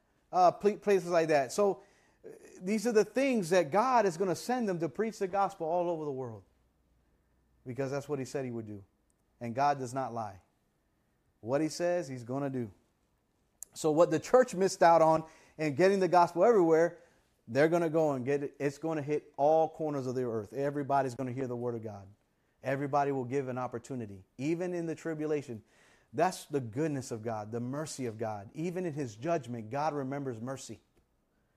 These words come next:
Even when God is judging the world, he's, he's remembering mercy because he's sending the gospel out,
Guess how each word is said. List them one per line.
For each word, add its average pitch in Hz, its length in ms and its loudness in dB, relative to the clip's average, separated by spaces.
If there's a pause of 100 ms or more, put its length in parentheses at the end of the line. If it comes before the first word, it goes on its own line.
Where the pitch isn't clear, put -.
(800)
Even 214 340 2
when 175 160 0
God 180 240 0
is 160 160 0
judging 180 520 -2
the 160 80 0
world, 135 520 -2 (1000)
he's, 143 340 -10 (100)
he's 127 320 -8
remembering 135 580 -4
mercy 139 300 -6
because 120 320 -8
he's 113 160 -8
sending 135 340 -8
the 120 120 -6
gospel 117 520 -8
out, 107 200 -12